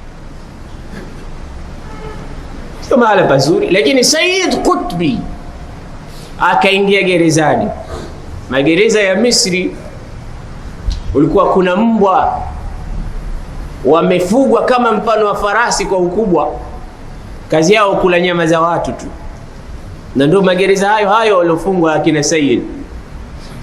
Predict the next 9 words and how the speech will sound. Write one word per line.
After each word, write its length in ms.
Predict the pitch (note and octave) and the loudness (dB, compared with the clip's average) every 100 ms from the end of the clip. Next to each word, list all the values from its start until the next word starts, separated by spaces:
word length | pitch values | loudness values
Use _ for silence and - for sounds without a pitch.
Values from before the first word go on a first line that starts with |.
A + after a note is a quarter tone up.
| - - - - - - - | -12 -12 -12 -12 -12 -6 2
Na 160 | D#3 F3+ | 4 6
majalladi 680 | G3+ G#3+ A3 A#3 B3+ B3 | 4 4 4 2 2 2
wenyewe 640 | A#3 A#3 B3+ D4 C#4+ B3+ | 2 4 4 4 4 4
yupo 260 | B3 A#3+ A#3+ | 4 2 2
mmoja 420 | A#3+ C4 C#4 B3+ A#3 | 4 4 4 4 4
wanasema 480 | A3+ A3 A#3+ B3+ A#3 | 2 2 2 0 0
akiitwa 380 | G#3 G#3+ G3 G3 | 0 0 0 0
Hamzatul 760 | G#3 A#3 G#3+ F3+ E3+ E3+ D#3+ | 2 2 2 2 0 2 2
Basyuni. 720 | D3+ C#3+ - D3+ C#3 A2+ G2+ | 2 0 0 2 0 0 -2